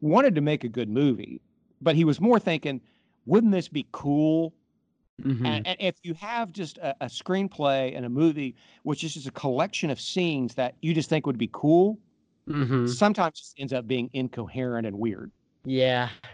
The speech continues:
Speaker 2: Yeah, I get that. Okay, so maybe my point was invalid there, but there's one thing you have to admit. That Julius versus Jason boxing scene is epic. Like, imagine Rocky
Speaker 1: Yeah.
Speaker 2: versus Jason.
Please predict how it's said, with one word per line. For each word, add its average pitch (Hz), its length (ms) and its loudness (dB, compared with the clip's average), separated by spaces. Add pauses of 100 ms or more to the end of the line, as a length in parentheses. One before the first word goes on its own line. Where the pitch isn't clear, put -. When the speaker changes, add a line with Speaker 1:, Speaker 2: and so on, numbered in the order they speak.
(540)
Speaker 2:
Yeah, 165 460 4 (140)
I 180 100 2
get 175 180 2
that. - 100 0
Okay, 175 200 2
so 165 120 -8
maybe 185 260 2
my 156 160 2
point - 280 -2
was 123 160 -6
invalid 113 480 -2
there, 101 340 -6
but 110 380 -4
there's 113 440 -6
one 151 180 6
thing 160 180 4
you 143 100 4
have 127 140 2
to 131 60 -4
admit. 104 320 -6 (280)
That 165 220 2
Julius 170 600 4
versus 147 480 -4
Jason 127 480 -2
boxing 120 560 0
scene 104 480 -8 (100)
is 123 240 -4
epic. - 460 -4 (320)
Like, 160 260 2
imagine 165 840 0
Rocky 127 540 0
Speaker 1:
Yeah. 165 100 4
Speaker 2:
versus 143 460 -2
Jason. 120 640 -4